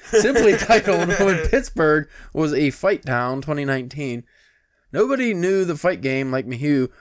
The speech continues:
who wrote for the Pittsburgh Press for more than four decades. His prose was elegant and efficient, evocative and clean. He was one of the great sports writers in the pantheon, with the likes of Grantland Rice, Shirley Povich, and W C Hines.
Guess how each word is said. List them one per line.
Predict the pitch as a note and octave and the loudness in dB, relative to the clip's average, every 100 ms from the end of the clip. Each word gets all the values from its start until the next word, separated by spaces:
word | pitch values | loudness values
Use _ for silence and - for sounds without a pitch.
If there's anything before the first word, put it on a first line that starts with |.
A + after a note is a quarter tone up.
| _ | _
who | B2+ | -2
wrote | D3+ G#3 | 0 0
for | - F3+ | -2 -6
the | C#3+ | -4
Pittsburgh | F#3 F3+ F#3 E3 | -6 -2 -2 -2
Press | - D3 C#3+ | 0 0 0
for | C3+ | -4
more | B2+ C#3+ | -2 -2
than | C#3 B2+ A2+ | -2 -2 -4
four | - A#3 | -6 -6
decades. | A#3 A3+ - C#3 - _ | -6 -6 -8 -10 -14 _
His | - C3+ | -6 -4
prose | - A#3+ C4+ G#3 | 0 0 0 0
was | E3 | 2
elegant | E3+ G#3 F#3 F#3+ | 2 2 2 -2
and | C#3+ D#3 | -2 -2
efficient, | D#3+ C#3 B2 B2+ B2+ _ - | -2 -2 -2 -4 -6 _ -6
evocative | A#2 F#3+ G#3+ C#3 B2+ | -2 -2 -2 -4 -4
and | A#2 | -6
clean. | G2+ C#3+ C3 G2 - _ | -8 -8 -8 -10 -16 _
He | C#3+ | 0
was | D#3 | 0
one | C3+ G3+ | 0 0
of | F#3+ | 0
the | |
great | B2+ A#2 F#3+ | -2 0 -2
sports | G3+ - E3+ D#3 | -4 -4 -4 -2
writers | B2 A2+ A2 G2+ - _ _ | -2 -2 -2 -6 -8 _ _
in | A2+ | -12
the | A2 | -12
pantheon, | - - C3+ B2+ F#2+ G2+ F#2+ D#2 | -10 -10 -10 -10 -10 -8 -8 -8
with | G2+ - | -12 -12
the | G2 | -4
likes | G#2+ D3+ C3 A#2 | 0 0 -2 -4
of | A2 G2+ _ _ _ _ _ | -4 -6 _ _ _ _ _
Grantland | C#3+ A3 - A3 F#3 | -4 -2 -4 -4 -4
Rice, | B2 F3 A2+ - - _ | -2 -2 -2 -8 -14 _
Shirley | - - G#3+ A#3+ | -8 -6 -6 -6
Povich, | - F3+ F#3 F#3+ - | -6 -6 -4 -6 -8
and | A2 A#2+ | -14 -8
W | D#3 F#3+ | -6 -6
C | E3+ E3 | -6 -4
Hines. | C#3+ A#2+ B2+ G#2+ D#2 C#2 | -6 -8 -12 -12 -16 -20